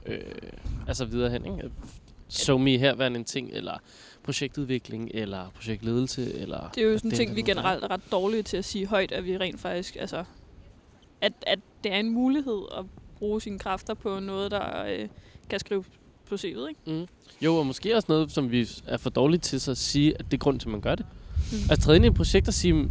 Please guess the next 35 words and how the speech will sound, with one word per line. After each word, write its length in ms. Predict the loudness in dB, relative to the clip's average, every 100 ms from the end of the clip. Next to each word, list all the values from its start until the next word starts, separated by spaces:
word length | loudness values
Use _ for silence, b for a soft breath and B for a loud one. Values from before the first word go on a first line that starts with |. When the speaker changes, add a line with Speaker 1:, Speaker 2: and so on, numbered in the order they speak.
| 0
Speaker 1:
"Ja, 80 | 0 2
selvfølgelig 320 | 2 4 4
vil 40 |
jeg 80 | 4
gerne 180 | 2 2
hjælpe, 220 | 0 0 0
og 60 |
jeg 100 | 0
synes, 240 | 0 -4 -2
at 60 |
det 60 | -2
er 40 | 0
fedt, 200 | -2 0
og 380 | 0 2 0 -2 -8 -16 -14
hvad 160 | 0 0
end 140 | 0 -4
projektet 480 | -8 -4 -4 -2
nu 120 | -2 0
er." 160 | 0 -2 B B B B B
Så 120 | 0
vil 40 | 0
man 60 |
sige, 220 | 0 -2
"Men 240 | -2 -4 -6 -18 -20 -20 -20 -2 2
det 60 |
er 40 | 4
måske 260 | 2 -2
ikke 200 | -4 -4 -18 B B B 0
der, 160 | 0 2
mit 140 | -2
hjerte 320 | 0 0 0
ligger. 280 | -2 -4 -4 -10 -20 _ -20 0
Men 80 | 2
jeg 100 | 2
synes, 320 | -2 -4